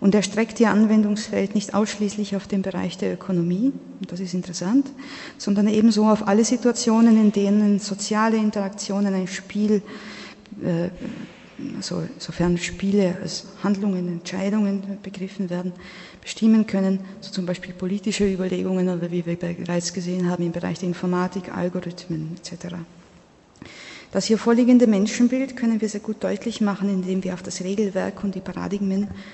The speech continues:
der Spieltheorie blicken. Und ich, äh, greife hier vor, also den Elementen der Sprachspielkonzeption Wittgensteins, das Regelwerk also der Spieltheorie. Wie sieht das aus und wie ist es beschaffen?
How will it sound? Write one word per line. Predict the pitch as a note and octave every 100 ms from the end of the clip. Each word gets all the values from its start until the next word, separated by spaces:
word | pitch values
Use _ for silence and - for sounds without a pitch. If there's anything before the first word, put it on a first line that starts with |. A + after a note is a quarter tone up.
| -
der | F#3+
Spieltheorie | - - G#3+ A3+ B3+ A#3 A3+
blicken. | A3 A3+ - C4+ - - - - -
Und | G3+
ich, | G#3 - F#3
äh, | G3 F#3+
greife | F#3+ F3 G3 A#3 A3
hier | - G#3+
vor, | - - F#3 A#3+ C4 A#3+ -
also | F#3 F#3
den | F#3+ F#3
Elementen | F#3 F3+ F3 F3+ G#3+ A3 F#3+
der |
Sprachspielkonzeption | F3 - F3 - - - B3+ C4+ - B3 - - - A3+ A#3+ C4+ C4
Wittgensteins, | C4 - A#3 - B3 C4+ - - - - - - - -
das | - E3+
Regelwerk | F3 G3 G3 E3+ E3+ F3 F3
also | E3+ G3
der | F#3+
Spieltheorie. | - - F#3 F#3 F3 E3+ F3
Wie | F3+
sieht | G3+ F#3+
das | F3
aus | - F3+ - - - - - - - - - -
und |
wie | F#3
ist | F#3+
es | F#3+
beschaffen? | - F3 F#3+ - D3+